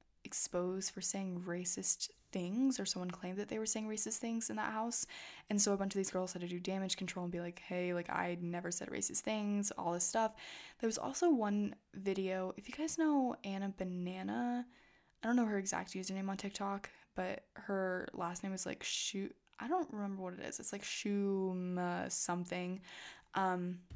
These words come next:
you guys probably know who I'm talking about, but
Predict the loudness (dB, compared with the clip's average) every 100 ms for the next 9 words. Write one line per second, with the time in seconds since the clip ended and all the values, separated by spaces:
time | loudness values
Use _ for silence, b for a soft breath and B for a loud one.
0 | -14 -16 -20 -20 -6 0 2 2 2 0
1 | 0 -2 0 -2 -2 -4 -6 -6 -4 -2
2 | -4 -2 -2